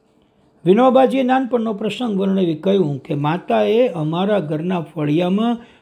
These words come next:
ઉગેલા ફણસના ફળની મોટી મોટી પેશીઓ અમને ભાઈ ભાંડરુને આપતા પહેલાં પાડોશીના ઘરે દેવા મને મોકલ્યો,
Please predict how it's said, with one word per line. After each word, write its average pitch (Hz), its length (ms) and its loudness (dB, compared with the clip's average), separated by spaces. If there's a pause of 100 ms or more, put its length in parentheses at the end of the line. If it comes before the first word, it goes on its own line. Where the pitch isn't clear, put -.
(140)
ઉગેલા 208 580 2
ફણસના 196 760 -4
ફળની 196 640 0
મોટી 160 420 0
મોટી 208 340 0
પેશીઓ 185 960 0 (880)
અમને 233 260 2
ભાઈ 175 420 0
ભાંડરુને 233 640 2
આપતા 165 460 -2
પહેલાં 196 520 -4
પાડોશીના 190 720 0
ઘરે 143 420 -2
દેવા 160 420 0
મને 160 300 -4
મોકલ્યો, 151 800 -4